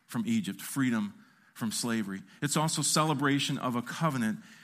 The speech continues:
with God because God cut a new covenant with these people at the time. Now, we refer to it as the old covenant, and we'll get into that. I don't want to use big words just to use them. I want us to understand what covenant means.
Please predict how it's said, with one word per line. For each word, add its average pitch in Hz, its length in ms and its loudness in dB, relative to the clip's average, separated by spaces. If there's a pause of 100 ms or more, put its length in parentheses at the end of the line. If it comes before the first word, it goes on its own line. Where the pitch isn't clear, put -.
(140)
with 120 180 0
God 127 260 4
because 120 300 -2
God 135 300 2
cut 131 180 0
a 117 60 2
new 143 260 2
covenant 160 520 0
with 123 180 0
these 139 220 2
people 117 320 0
at 120 100 0
the 139 60 -6
time. 156 260 0
Now, 120 100 4
we 135 140 2
refer 175 400 2
to 151 200 4
it 127 140 2 (280)
as 123 160 0
the 175 160 4
old 247 240 0
covenant, 110 320 0
and 127 80 -4
we'll 160 100 0
get 220 100 2
into 226 220 2
that. 101 220 0
I 117 80 0
don't 165 100 0
want 180 100 0
to 185 80 2
use 180 160 0
big 160 240 0
words 156 300 0
just 151 240 -4
to 151 60 -4
use 170 260 -2
them. 113 240 -2 (240)
I 120 40 0
want 131 200 2
us 147 100 -4
to 156 60 -6
understand 151 420 -4
what 123 120 -8
covenant 120 360 -4
means. 127 400 -4